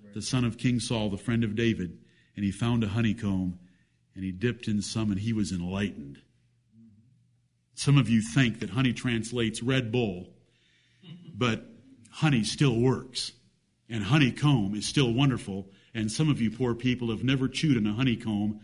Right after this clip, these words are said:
Speaker 2: so you don't even know what some of the Bible passages are talking about. You ought to try it sometime.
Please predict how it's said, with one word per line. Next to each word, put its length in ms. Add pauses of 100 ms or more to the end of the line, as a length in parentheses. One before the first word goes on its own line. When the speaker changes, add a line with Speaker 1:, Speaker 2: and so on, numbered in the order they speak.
(160)
Speaker 2:
so 160
you 60
don't 160
even 260
know 160
what 240
some 180
of 60
the 60
Bible 320
passages 520
are 80
talking 400
about. 320 (720)
You 120
ought 60
to 80
try 260
it 180
sometime. 680